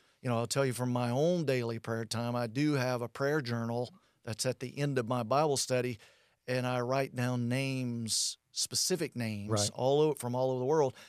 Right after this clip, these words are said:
Speaker 1: and most of those are from my trips the last six months, so I've
Speaker 2: Mm.
Speaker 1: had personal
Speaker 2: Right,
Speaker 1: interaction.
Speaker 2: right.
Speaker 1: Well, in the absence of that opportunity, what do we do? Well,
Speaker 2: Right.
Speaker 1: simple hacks
Speaker 2: Yeah.
Speaker 1: is please go to B M A global dot org.
Speaker 2: Yeah.
Speaker 1: And on our website,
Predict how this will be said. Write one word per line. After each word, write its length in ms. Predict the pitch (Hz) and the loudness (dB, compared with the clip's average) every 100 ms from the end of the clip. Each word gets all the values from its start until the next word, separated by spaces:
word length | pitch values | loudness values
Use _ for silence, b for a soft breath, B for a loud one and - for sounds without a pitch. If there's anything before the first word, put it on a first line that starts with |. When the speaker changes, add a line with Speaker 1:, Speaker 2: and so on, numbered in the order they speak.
| B | B
Speaker 1:
and 140 | - 147 | -2 4
most 240 | 175 170 | 4 4
of 60 | 156 | 4
those 280 | 143 139 135 | 6 6 4
are 120 | 127 | 0
from 500 | 143 131 123 120 117 - | -2 -4 -4 -6 -10 -6
my 220 | 123 120 | -2 -2
trips 460 | - 156 170 - | 0 2 2 2
the 100 | - | -4
last 320 | 110 117 110 - | -2 -2 -2 -2
six 220 | 120 - | -4 -6
months, 240 | 113 113 | -6 -2
so 80 | - | 2
I've 100 | 170 | 4
Speaker 2:
Mm. 40 | 175 | 2
Speaker 1:
had 140 | 165 | 2
personal 380 | 156 151 147 139 | 0 0 -2 2
Speaker 2:
Right, 60 | |
Speaker 1:
interaction. 420 | 131 123 107 - 101 | 6 6 6 0 -2
Speaker 2:
right. 260 | 127 117 110 | 2 2 4
Speaker 1:
Well, 120 | 160 | 2
in 40 | 156 | 2
the 120 | 143 | 2
absence 440 | 190 226 - 131 | 0 2 0 0
of 100 | 143 | 2
that 160 | 135 131 | 6 6
opportunity, 840 | 123 117 113 - 104 98 110 120 b b b | 6 2 -2 -4 -4 -4 -6 -8 b b b
what 100 | - | 2
do 80 | 143 | 4
we 100 | 139 | 4
do? 320 | 113 127 107 | 2 2 2
Well, 260 | 107 123 110 | 2 6 6
Speaker 2:
Right. 100 | - b b | 4 b b
Speaker 1:
simple 640 | - - 214 170 127 131 - _ | -2 -2 0 2 2 2 -4 _
hacks 640 | - 143 123 - - - - - | 2 2 2 -2 -2 -2 -2 0
Speaker 2:
Yeah. 220 | 110 113 104 | 2 2 2
Speaker 1:
is 320 | 135 123 120 - _ - | 0 0 -2 -6 _ -6
please 280 | 151 156 | -2 0
go 120 | 147 156 | 2 2
to 80 | |
B 200 | 143 147 | 2 2
M 100 | 151 | 2
A 160 | 151 151 | 4 2
global 400 | 139 143 151 156 | 6 6 6 2
dot 260 | 135 151 156 | 4 4 6
org. 320 | 170 214 156 - | 6 4 0 -4
Speaker 2:
Yeah. 180 | 113 113 107 b b b _ | 2 2 0 b b b _
Speaker 1:
And 540 | 131 131 123 120 117 - - | -2 0 2 0 -2 -6 -2
on 160 | 135 | 0
our 160 | 131 123 | 2 2
website, 640 | 131 175 - 147 117 127 | 4 4 4 2 2 0